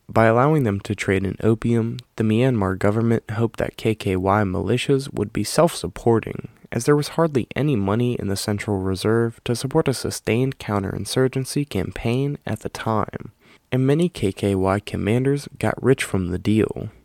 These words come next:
The most infamous of the Golden Triangle drug lords, including Lo Zinghan and Kun Sa, even began their respective careers as government-allied K K Y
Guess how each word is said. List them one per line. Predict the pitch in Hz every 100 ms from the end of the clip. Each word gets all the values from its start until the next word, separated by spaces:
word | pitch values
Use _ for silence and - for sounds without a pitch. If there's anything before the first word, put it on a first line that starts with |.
| _ _ -
The | 143
most | 175 -
infamous | - 107 113 120 -
of | - 98
the | 101
Golden | 107 127 143
Triangle | 123 - 92 95 95
drug | 92 107 110
lords, | 110 117 120 123 - -
including | 101 - 117 98 95
Lo | 98 98
Zinghan | - 95 92 92 110 120 131 147 -
and | 104
Kun | - - 92
Sa, | 90 - 101 101 107 120 -
even | 139 160 151
began | 110 104 107 104
their | 95
respective | 95 - - 156 - 98
careers | - 98 104 117 123 -
as | 104
government-allied | - 123 139 151 147 101 98 101 98 101
K | - 101
K | 95 104 95
Y | 95 -